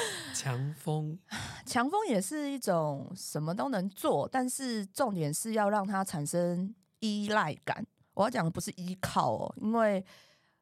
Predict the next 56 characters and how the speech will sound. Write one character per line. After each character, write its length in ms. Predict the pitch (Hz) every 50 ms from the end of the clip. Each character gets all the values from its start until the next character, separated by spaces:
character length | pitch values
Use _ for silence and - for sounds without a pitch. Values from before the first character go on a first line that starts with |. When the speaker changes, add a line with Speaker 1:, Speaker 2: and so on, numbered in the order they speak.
| _ _ _
Speaker 2:
它 140 | - 220 226
靠 240 | - - 254 220 196
哪 160 | 165 147 160
里， 140 | 165 147 139
哪 120 | 139 147
里 60 | 151
都 140 | 139 135 143
会 80 | 147 156 160
倒。 180 | - - - - - _ _ - -
<laughs> 240 | - - - - -
但 140 | - 359 -
是 320 | - - - - - 330 - - 320
Speaker 1:
哎， 240 | 262 233 214 175 - 440 - -
人 100 | - 202
家 140 | 226 269 294
坐 160 | 285 302 277
你 100 | 208 175
对 220 | 139 - 247 240 214
面， 180 | 196 233 220
你 60 | 185
要 80 | 185 208
不 60 | 247
要 40 | 233
好 160 | - 175 147
好 140 | - 202 208
讲 260 | 208 - - 170 131 -
话 240 | - - 214 180
啊？ 280 | 147 127 117 - - - -
Speaker 2:
不 80 | 262 277
是， 360 | - - 359 349 269 - - -
因 100 | 294 320
为 100 | 330 320
他 160 | 311 302 294
太 200 | - 285 240 185
强 200 | 185 - - - -
了。 120 | - - _ _ _ _ _ _ _ _ -
Speaker 1:
哦。 760 | 175 185 185 180 175 175 170 160 165 156 156 151 147 - - -
Speaker 2:
对， 100 | 226 226
对， 140 | 208 208 196
不 120 | 196 220
是 160 | 247 - 330
说 200 | 277 - 269 269
他 360 | 262 277 226 226 226 233 233 240
Speaker 1:
就 160 | - - 226 -
他 120 | 220 247 240
靠 260 | - - - 254 208
别 220 | 170 - 156 143
人， 100 | 143 156
他 140 | 175 190 208
因 60 | 208
为 40 | 202
他 60 | 196
比 120 | 196 - 147
别 200 | 131 - 143 131
人 120 | 139 160
重， 160 | - - 170